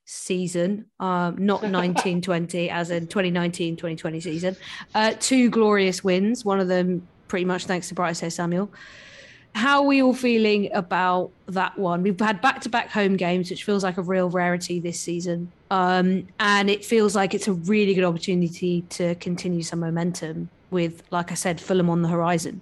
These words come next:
Speaker 1: and we need confidence going into that game.
Speaker 2: I think what we should do is also remember that Sa-, it'll be our last Saturday game probably for a while as well, the way
Speaker 1: Yeah, that's true,
Speaker 2: Sky
Speaker 1: actually, with, yeah, with the news today that, that several fixtures,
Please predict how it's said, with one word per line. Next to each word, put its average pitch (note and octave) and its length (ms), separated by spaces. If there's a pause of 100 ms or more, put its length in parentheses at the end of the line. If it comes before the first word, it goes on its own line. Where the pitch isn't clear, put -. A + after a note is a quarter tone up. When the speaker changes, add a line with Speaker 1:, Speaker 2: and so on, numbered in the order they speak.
(160)
Speaker 1:
and F3+ 140
we E3+ 80
need F3+ 240
confidence F3 440
going E3 180
into D#3+ 140
that - 160
game. - 180 (2250)
Speaker 2:
I - 40
think A3 240
what F3 120
we D#3 60
should - 180
do D#3 140
is B2+ 120
also D3 280
remember A2+ 260
that A2+ 220
Sa-, - 260 (120)
it'll B2+ 140
be B2+ 160
our B2+ 120
last C3 300
Saturday C3+ 300
game G#2+ 220
probably A#2 260
for A2+ 140
a - 20
while G#2+ 220
as G#2 80
well, B2 160
the A2+ 60
way A2+ 240
Speaker 1:
Yeah, A3+ 260
that's G#3 200
true, A#3+ 180
Speaker 2:
Sky G#3+ 100
Speaker 1:
actually, G#3+ 220
with, G3 180 (100)
yeah, G3 240
with F3+ 160
the G#3 60
news G#3 320
today F#3+ 380
that, F#3 200 (380)
that G3 200 (400)
several G3+ 460
fixtures, F3+ 640